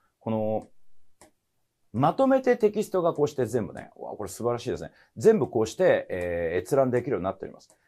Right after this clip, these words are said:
まあ皆さんだからね、えー、このテキストをいっぺんにダウンロードする。あるいはプリントアウトして、傍らに置いてね、えー、スケジュール通り先に予習をしておいて、授業を自分のプラン通り受けていくという形で受けることもできます。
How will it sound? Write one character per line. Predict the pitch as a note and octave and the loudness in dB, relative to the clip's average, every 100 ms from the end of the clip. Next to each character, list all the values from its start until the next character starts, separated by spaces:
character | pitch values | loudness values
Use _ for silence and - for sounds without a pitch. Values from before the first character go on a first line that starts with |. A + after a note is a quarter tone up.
| - | -2
ま | G#3+ | 0
あ | |
皆 | A#3+ | 2
さ | C4 | 2
ん | D#3+ | 2
だ | F#3 | 4
か | C3 | 4
ら | |
ね、 | F2 E2 - _ _ - | 0 -4 -10 _ _ -8
え | F2 F2+ F2+ F2 | -6 -4 -6 -8
ー、 | - | -6
こ | |
の | F#3+ | -6
テ | G#3 G3+ | -2 -4
キ | G#3 A3+ | -4 -8
ス | - | 2
ト | G#3+ G#3+ | 8 8
を | G#3+ | 8
い | B3+ | 4
っ | - _ | -8 _
ぺ | D#4 D4 | 0 4
ん | |
に | B3 B3+ | 4 8
ダ | C#3+ D3+ | 10 12
ウ | |
ン | D3 | 12
ロ | A#2 | 8
ー | |
ド | E2 | 6
す | - | -4
る。 | - - - | -10 -10 -2
あ | - | 4
る | F#3+ | 6
い | |
は | F#3 | 6
プ | D3+ | 6
リ | D#3 | 4
ン | |
ト | D3+ | 6
ア | B2 | 4
ウ | |
ト | - | 2
し | - | -4
て、 | - D#3 F2+ - - - | 2 2 2 -2 -14 -4
傍 | E3 G#3+ A#3 | 2 4 6
ら | F#3+ | 4
に | F2 | 4
置 | |
い | F#2+ | -2
て | F#2+ | -2
ね、 | F3 - _ _ - | -6 -8 _ _ -2
え | G2 | -2
ー、 | |
ス | - - | -2 6
ケ | F3+ | 6
ジ | D3 | 8
ュ | E3 | 4
ー | |
ル | D3+ | 6
通 | D#3+ | 6
り | A#2 | 6
先 | - C#3+ G#3 | 4 -2 2
に | G3 | 2
予 | F#3+ | 2
習 | - F3+ | 4 2
を | |
し | F3 | 4
て | F#3+ | 4
お | F#3 | 4
い | |
て、 | F#3 B3 | 4 2
授 | C#3+ D3+ | 4 4
業 | B2 | 6
を | A#2+ F#3 A2+ - | 8 10 8 4
自 | F#2 A2 | -2 2
分 | A#2+ | 2
の | A2 | 4
プ | C#3+ | 6
ラ | C#3 | 6
ン | |
通 | C#3 | 6
り | F#2 | 2
受 | F#2 G#2+ | 0 -2
け | |
て | - | -4
い | D#2+ | -8
く | - | -6
と | F2 | -6
い | |
う | |
形 | - - A#2+ A2+ | -4 -8 -8 4
で | C3 D#3+ A2+ | 10 10 8
受 | G#2+ | 2
け | B2 | -4
る | G2+ | -2
こ | A#2 | -4
と | E3+ | -4
も | C#3 | -4
で | E2+ | -6
き | - | -8
ま | |
す。 | A#1+ | -12